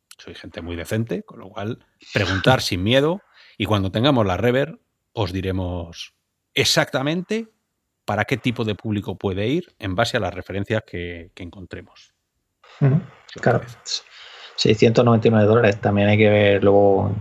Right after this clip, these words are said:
Speaker 2: perdón, quinientos noventa y nueve dólares, también hay que verlo si realmente es lo que habláis antes, setecientos euros,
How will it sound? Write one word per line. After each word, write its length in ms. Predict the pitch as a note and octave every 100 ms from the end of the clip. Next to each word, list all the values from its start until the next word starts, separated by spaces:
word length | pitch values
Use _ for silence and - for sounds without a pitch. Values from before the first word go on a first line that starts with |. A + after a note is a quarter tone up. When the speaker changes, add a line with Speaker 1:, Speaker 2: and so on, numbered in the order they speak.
| - -
Speaker 2:
perdón, 340 | G#2+ G#2+ F#2+
quinientos 400 | - G#2+ A2+ B2+
noventa 260 | B2 A2 G#2+
y 40 |
nueve 180 | G#2+ G#2
dólares, 420 | G#2 G2 F#2+ - _ - -
también 240 | A2 G#2
hay 80 | G#2+
que 100 | A2
verlo 600 | G#2 G2+ G2+ G2 F#2+ G2+ G#2
si 260 | - G#2+ F#2+
realmente 420 | G2+ G2 G2 G2+
es 80 | G2
lo 80 | F#2
que 80 |
habláis 260 | F#2+ G2+ G2
antes, 200 | G#2 G2+
setecientos 480 | G2+ G2+ G#2 G2 G#2
euros, 240 | G#2 A#2+